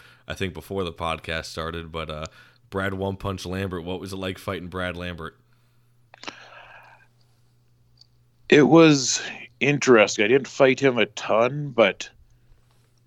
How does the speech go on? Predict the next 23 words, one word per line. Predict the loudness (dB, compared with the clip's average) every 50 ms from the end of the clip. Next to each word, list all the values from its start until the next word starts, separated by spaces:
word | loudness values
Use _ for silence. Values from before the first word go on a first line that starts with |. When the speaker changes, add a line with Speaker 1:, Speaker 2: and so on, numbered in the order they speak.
| _
Speaker 2:
he | _ 0 4 4
was | 4 4 4
definitely | 6 6 6 6 4 0 -4 -2 2 2 4 4 4 2 0 -4 -10 -18 -20 _ 0
going | 2 2 2 2 -2 -6
heavy | -2 0 0 2 2 0 -2
for | -4 -2 -2 2
that | 2 2 2 0
first | 0 0 0 0 0 -2 -4 0
punch. | 2 4 4 4 2 0 -4 -8 -6 -4 -2
And, | -2 -4 -4 -8 -12 -16 -18 -18 _ _ _ _ _ _ _ _ _ _ _ _ _ -20 -20 _ _ _ _ _ _ _ _ -6
I |
mean, | -2 2 4 4
I | 6 8
don't | 8 6 6 6
have | 6 4 6 4
any | 4 4 2 2
big | 0 0 _ 6 6 6 6 2 0
memories | 2 2 2 4 2 2 2 2 2
of | -2 0
fights | 2 2 2 4 2 2 2
with | 2 2 2 2
him, | 4 6 6 6 4 2 0 2
but | 4 4 4 4 2 -6